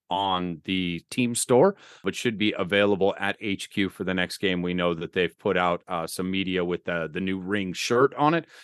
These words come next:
which looks pretty cool, and I'm sure all of us can afford that. I think they crushed it as far as the execution on the ring. All of the subtle little details with the diamonds for the minutes and the diamonds for the goals. The Forza Mo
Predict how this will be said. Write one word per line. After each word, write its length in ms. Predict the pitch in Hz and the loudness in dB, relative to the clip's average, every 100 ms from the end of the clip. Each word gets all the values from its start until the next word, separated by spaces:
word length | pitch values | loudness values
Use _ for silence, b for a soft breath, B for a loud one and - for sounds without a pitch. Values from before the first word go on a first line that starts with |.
| B | B
which 160 | 113 117 | -4 2
looks 220 | 120 - | 2 2
pretty 200 | 120 117 | 0 0
cool, 240 | - 107 | 4 4
and 100 | 101 | 4
I'm 120 | 92 90 | 2 -2
sure 300 | 101 95 - | 0 0 0
all 240 | 92 92 | 0 0
of 80 | 92 | 0
us 180 | 82 - | -4 -6
can 360 | - 90 87 87 | -6 -4 -4 -6
afford 420 | 87 - 85 78 | -10 -4 -4 -2
that. 220 | 82 78 B B B | -4 -4 B B B
I 100 | 156 | 2
think 220 | 202 190 - | 2 0 0
they 120 | 107 | -2
crushed 460 | - 117 107 - | 0 2 2 2
it 200 | 147 - - | 2 2 -2
as 160 | 95 - | -6 0
far 200 | 113 101 | 2 2
as 120 | 90 | 2
the 120 | 95 | 0
execution 560 | 95 - - 95 - 107 | -2 -6 -8 -8 -4 -2
on 160 | 92 | 0
the 80 | 85 | 0
ring. 320 | 80 92 104 B B B | -2 -2 -2 B B B
All 260 | - 196 185 | 6 8 8
of 140 | 113 | 4
the 100 | 98 | 0
subtle 400 | - 131 123 123 | -2 0 2 2
little 220 | 117 107 | 2 0
details 720 | - 101 101 - 98 95 92 - | -2 -4 -4 0 2 2 -2 -4
with 160 | 85 B B B | -6 B B B
the 80 | 92 | -6
diamonds 600 | 87 104 113 113 110 104 | -2 0 2 4 4 2
for 180 | - 104 | -2 -2
the 120 | 92 | 0
minutes 460 | 95 113 120 110 - | 0 2 2 0 -2
and 140 | 90 | -6
the 60 | 85 | -2
diamonds 500 | 113 120 117 113 110 | 0 2 2 0 0
for 160 | - 92 | -2 -4
the 100 | 90 | -2
goals. 600 | - 113 113 110 104 - | 2 4 6 4 2 -4
The 120 | 101 | -10
Forza 600 | - 156 151 143 110 98 | -6 2 2 2 0 -2
Mo 580 | 92 95 98 104 101 | 0 0 2 4 4